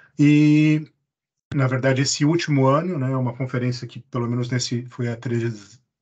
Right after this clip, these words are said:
trigésima primeira edição do evento, e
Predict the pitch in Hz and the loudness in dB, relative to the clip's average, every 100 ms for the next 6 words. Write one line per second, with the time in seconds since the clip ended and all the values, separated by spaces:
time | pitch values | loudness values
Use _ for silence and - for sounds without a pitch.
0 | _ - 113 107 110 135 135 127 127 123 | _ -12 -10 -8 -2 -2 -2 -2 -4 -2
1 | 120 117 120 117 113 104 - - 131 165 | -4 -2 -2 -2 -6 -8 -6 -2 -2 -2
2 | - _ _ _ 117 117 107 131 165 160 | -8 _ _ _ -2 -2 0 -2 -2 -6
3 | - _ _ - _ - 160 165 170 175 | -18 _ _ -20 _ -2 0 4 4 4
4 | 175 | 2